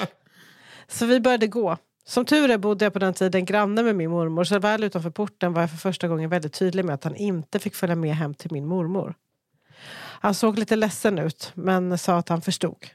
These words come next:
Speaker 2: "Vadå, tror du att du ska följa med till mormor? Det dumma jävel." <clears throat> Men att han gärna sågs igen snart.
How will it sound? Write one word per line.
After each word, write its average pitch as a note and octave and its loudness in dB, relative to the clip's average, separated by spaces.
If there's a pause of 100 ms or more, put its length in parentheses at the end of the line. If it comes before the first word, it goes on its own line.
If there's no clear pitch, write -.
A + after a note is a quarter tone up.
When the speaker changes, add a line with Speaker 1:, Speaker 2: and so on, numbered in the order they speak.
(200)
Speaker 2:
"Vadå, A#3+ 0
tror B3 -2
du B3+ 4
att B3 -2
du G#3+ -4
ska - -4
följa A3+ 0
med A3+ 0
till C4 -2
mormor? A#3 0 (140)
Det F3 -12
dumma C#3+ -6
jävel." E3+ -8 (920)
<clears throat> G#3+ 0
Men A3+ 0
att A#3 0
han A#3+ 4
gärna A3+ 2
sågs G#3+ 0
igen G3 2
snart. - -4